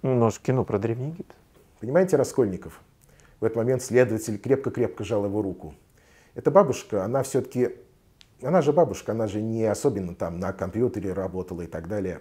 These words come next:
Speaker 2: Она все в тетрадочку писала. Кто к ней пришел, кто сколько у нее денежек взял, какой процент ей заплатил, когда деньги вернул, ну и так далее. У нее такая, знаете, своя была буг-, бухгалтерия, что называется.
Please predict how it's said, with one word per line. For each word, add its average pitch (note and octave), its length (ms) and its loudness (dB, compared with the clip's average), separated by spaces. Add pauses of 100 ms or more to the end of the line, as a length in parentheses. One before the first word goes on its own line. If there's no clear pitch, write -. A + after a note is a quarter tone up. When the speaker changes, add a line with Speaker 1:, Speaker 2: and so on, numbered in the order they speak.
Speaker 2:
Она D#3+ 320 4
все - 240 0
в D3+ 60 0
тетрадочку C#3 480 0
писала. D#2 440 -12 (360)
Кто - 220 2
к - 80 -4
ней A2+ 100 -2
пришел, B2+ 760 4 (240)
кто D3 140 4
сколько G2+ 320 -2
у - 20 -2
нее G2 140 -2
денежек B2 500 2
взял, G#2 360 0
какой A2+ 320 2
процент A2 520 0
ей A2+ 100 -2
заплатил, G2+ 720 -2 (460)
когда A#2 340 6
деньги A2+ 380 0
вернул, G#2 500 0
ну B3+ 140 2
и A3+ 40 2
так F#2 220 2
далее. E2 260 -2
У D3+ 40 0
нее G3 300 4
такая, C3 340 2
знаете, A2 340 -2
своя B2 340 2
была E2+ 360 -8 (260)
буг-, B2+ 340 0
бухгалтерия, D3+ 800 8
что - 160 -10
называется. E2 720 -8